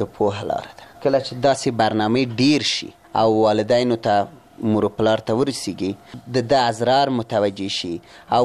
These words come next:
پوه شي چې د دو یو خندا د ده ماشوم په ژوند کې څلوېښت کاله، اتیا کاله بد اغیزه لري، خو دو نه کوي. نو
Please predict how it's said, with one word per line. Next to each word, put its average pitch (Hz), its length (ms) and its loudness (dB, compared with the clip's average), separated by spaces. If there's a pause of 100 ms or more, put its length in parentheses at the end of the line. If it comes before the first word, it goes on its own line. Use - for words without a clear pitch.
(100)
پوه 147 220 0
شي - 100 -6
چې - 140 -2 (100)
د 120 140 -2
دو 143 100 4
یو 135 320 4
خندا 120 480 0 (680)
د 120 220 0
ده 131 140 2
ماشوم 123 380 0 (120)
په 123 160 2
ژوند 131 340 0
کې 104 120 -4 (120)
څلوېښت 127 440 0 (100)
کاله، 87 440 2 (720)
اتیا 127 400 0 (140)
کاله 110 260 2 (320)
بد 123 220 2
اغیزه 98 460 -4
لري، 76 180 -4 (320)
خو 120 100 -6
دو 123 240 2
نه 147 60 0 (100)
کوي. 82 240 0
نو 52 80 -10